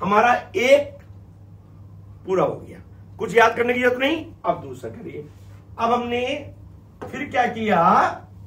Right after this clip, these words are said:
कि फिर जो हमारा ये राजा है नाइन, जो हमारे मेथड में भगवान है, उसको फिर बुलाया कि भ-, प्रभु यहाँ पे आइए।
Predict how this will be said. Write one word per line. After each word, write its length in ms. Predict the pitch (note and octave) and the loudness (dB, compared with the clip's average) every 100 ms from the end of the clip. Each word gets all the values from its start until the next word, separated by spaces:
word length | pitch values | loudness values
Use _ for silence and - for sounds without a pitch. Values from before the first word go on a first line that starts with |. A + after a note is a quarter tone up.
| - - - - - - - | -20 -20 -20 -20 -20 -20 -8
कि 120 | A3+ | -4
फिर 220 | G#3+ B3 B3 | -4 -4 -8
जो 240 | A3+ B3+ | -4 0
हमारा 360 | A#3 A3+ B3+ B3+ | 0 0 4 2
ये 320 | A#3+ B3 B3 - - - - - - E3+ | 4 2 2 2 -12 -20 -20 -20 -16 0
राजा 300 | E3+ F#3+ A#3 | 2 2 2
है 180 | A#3+ A3 | 2 2
नाइन, 480 | G#3+ F#3 G#3+ G4 - - - - - - - - - F3+ | 0 0 0 -2 -6 -14 -20 -20 -20 -20 -20 -20 -18 2
जो 220 | G#3 G#3+ | 8 8
हमारे 640 | F#3+ G3 G#3 A3 A3+ - - - F#3+ | 8 2 2 2 0 -4 -14 -20 -8
मेथड 320 | F#3+ F#3 G#3+ | -6 0 2
में 120 | G#3 | 2
भगवान 360 | F3 F3 G3+ G#3+ | 0 2 2 2
है, 80 | |
उसको 200 | A3 A3+ | 0 0
फिर 160 | - G#3 | -2 0
बुलाया 300 | F3 D3+ C#3+ - - - - | 2 2 0 -4 -14 -18 2
कि 180 | G#3+ A3 | 4 6
भ-, 360 | E3 E3 - F#3 | 2 -4 -6 -4
प्रभु 440 | F#3+ B3 - - | -2 -2 -4 -8
यहाँ 280 | G3 F3+ F3 | 0 0 0
पे 80 | G3 | 0
आइए। 400 | D#3 B2+ B2 | 0 -2 -8